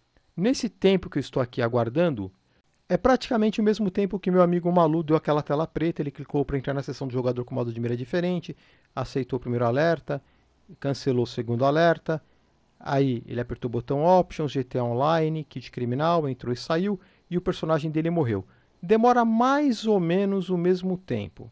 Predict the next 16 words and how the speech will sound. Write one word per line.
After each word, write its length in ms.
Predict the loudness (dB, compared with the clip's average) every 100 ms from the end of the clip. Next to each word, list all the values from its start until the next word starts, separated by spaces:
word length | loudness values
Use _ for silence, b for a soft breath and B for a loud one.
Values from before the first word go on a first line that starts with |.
| _ _ _ _ _ _ _ _ _ _ _ _ _ _ _ _ _ _ _ _ _ _ _ _ _ _ _ _
Fui 240 | _ -2 -2
até 240 | 0 -2
o 60 | 2
lobby 280 | 0 2
agora, 680 | -2 -2 0 2 2 0 -4 -8 _ _ _ _
aliás, 380 | -12 -6 -6 -6
vou 160 | -8 -8
entrar 240 | -6 -6
no 100 | -6
lobby 240 | -4 -4 -4
agora, 500 | -4 -2 0 -2 -6 _ _ _ _
bolinha 400 | 0 0 2 -2
pra 140 | -2 -4
sair 460 | -2 0 0 -4 -8
e 120 | -10
confirmo. 720 | -4 -4 -6 -6 -6 -6 -14